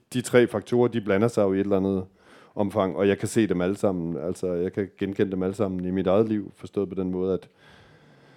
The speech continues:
altså, som min forrige bog, og som den der bog vel også i et eller andet omfang beskriver, at jeg voksede op i et hjem, hvor der var, øh, et superliberalt syn, øh, som der var i rigtig mange middelklasse akademikere hjem i halvfjerdserne, ikke?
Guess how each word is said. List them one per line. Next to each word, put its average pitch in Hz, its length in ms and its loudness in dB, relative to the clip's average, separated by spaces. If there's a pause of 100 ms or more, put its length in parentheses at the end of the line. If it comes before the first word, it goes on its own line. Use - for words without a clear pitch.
(560)
altså, 107 240 0
som 92 180 2
min 90 260 0
forrige 101 280 4
bog, 104 240 6
og 90 80 -2
som 95 140 -2
den 101 160 0
der 104 60 -2
bog 104 220 0
vel 95 100 -2
også 101 220 -6
i 104 40 -2
et - 20 0
eller 104 140 0
andet 104 140 2
omfang 110 260 -4
beskriver, 117 380 0
at 101 100 0
jeg 104 140 2
voksede 104 280 0
op 113 80 2
i 123 40 0
et 113 60 -4
hjem, 120 160 2
hvor 113 200 0
der 110 100 0
var, 117 360 -2
øh, 104 200 -4
et 104 320 -4
superliberalt 117 720 -2
syn, 120 340 -4
øh, 98 520 -6
som 110 160 -4
der 98 80 -2
var 95 180 4
i 127 80 4
rigtig 113 280 2
mange 113 340 2
middelklasse 110 640 0
akademikere 110 540 -2
hjem 107 200 0
i 113 40 -4
halvfjerdserne, 107 580 -2
ikke? 113 120 -8